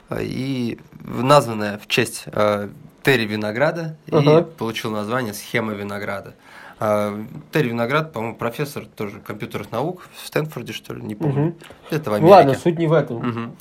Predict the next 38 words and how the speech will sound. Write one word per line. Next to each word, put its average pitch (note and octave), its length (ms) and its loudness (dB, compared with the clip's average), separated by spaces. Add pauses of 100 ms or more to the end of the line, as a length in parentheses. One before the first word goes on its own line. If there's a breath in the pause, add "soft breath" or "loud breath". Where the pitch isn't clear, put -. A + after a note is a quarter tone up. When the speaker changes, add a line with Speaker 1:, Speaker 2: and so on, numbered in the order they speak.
Speaker 2:
А, C#3 220 4
Speaker 1:
Ну C#3 100 8
да, C3+ 280 6
Speaker 2:
к-, D#3 120 4
Speaker 1:
суть, D3+ 240 0
суть - 100 -8
Speaker 2:
отличие. E3 300 4
Speaker 1:
этого, C3 260 2
да, A#2 400 -4
суть B2+ 260 -8
этого G#2+ 320 -8
теста, E3 440 -6
да. - 220 -12 (500 loud breath)
То F3 80 2
есть D#3 140 0
компьютеру, C#3+ 640 -2 (280 soft breath)
а, G#2 400 -2 (400)
задаётся A#2+ 600 0
вопрос. D3 420 -4 (160)
Speaker 2:
Ага. C#3 400 4
Speaker 1:
А, G#2 340 -6
давай, D3+ 260 4
д-, B2 200 -6
допустим, B2 480 -4
вот G#2 160 -8 (100)
я A2 200 -6
приведу A#2+ 320 -4
пример, F3+ 320 -2
а - 20 -4
мы A#2+ 120 -4
потом A#2 260 -6
уже A2 160 -10
на G#2+ 80 -6
нём B2+ 320 -6
и G#2+ 280 -8
разжуем, A2 640 -6
да, B2 140 -4
чтоб - 280 -10